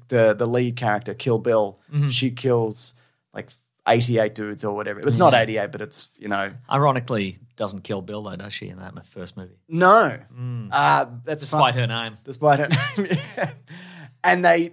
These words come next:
Speaker 1: changed it to black and white because
Speaker 2: To get around
Speaker 1: there's so
Speaker 2: censorship
Speaker 1: many
Speaker 2: somehow,
Speaker 1: limbs
Speaker 2: yeah.
Speaker 1: cut off and blood's spraying
Speaker 2: Yeah.
Speaker 1: happening. And I think that's a similar thing
Speaker 2: I mean,
Speaker 1: going on
Speaker 2: and,
Speaker 1: here.
Speaker 2: and, you know, and the, I guess the bar, in terms of gore and violence, the bar has been set quite low by Marvel, but maybe this is,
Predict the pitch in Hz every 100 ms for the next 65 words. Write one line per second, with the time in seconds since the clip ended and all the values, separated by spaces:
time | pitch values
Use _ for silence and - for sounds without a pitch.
0 | _ - 165 170 147 151 - 139 143 131
1 | 135 127 127 123 131 139 117 - 147 139
2 | 117 110 110 143 - 160 151 147 135 131
3 | 104 104 127 123 123 120 - _ _ 117
4 | 110 - - _ _ - 113 113 104 101
5 | 107 104 101 104 120 123 143 143 117 113
6 | 113 104 98 - - 202 220 208 - 175
7 | 180 - 180 135 123 - 143 131 - -
8 | 131 131 143 139 123 123 120 127 120 160
9 | 123 107 131 117 113 107 107 104 104 113
10 | 110 107 107 113 101 - 95 - 98 78
11 | 101 92 98 104 98 98 104 107 104 107
12 | 113 127 123 120 143 - 135 131 123 120